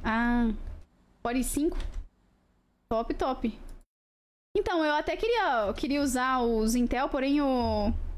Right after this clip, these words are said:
eu, eu comecei com o Ryzen, né? Aí por enquanto tô nesse, eu não usei. Foi poucas vezes que eu tive Intel. Mas eu curto bastante a marca. Tem outras coisas, eu acho, da Intel aqui.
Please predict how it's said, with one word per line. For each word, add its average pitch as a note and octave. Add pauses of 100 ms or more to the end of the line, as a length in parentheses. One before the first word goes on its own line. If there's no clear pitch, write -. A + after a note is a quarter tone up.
(560)
eu, B3
eu B3+
comecei D4+
com D#4+
o C#4+
Ryzen, F4
né? F#4 (960)
Aí B3
por D4
enquanto D4
tô F4+
nesse, C#4+
eu C4
não C#4
usei. C#4 (1200)
Foi D4+
poucas G4
vezes F4
que -
eu D#4+
tive D4
Intel. A#3+ (1600)
Mas A3
eu A#3+
curto B3+
bastante D4
a C#4
marca. A3+
Tem D4
outras G#4+
coisas, C4+
eu A#3
acho, A3
da G#3+
Intel G#3+
aqui. -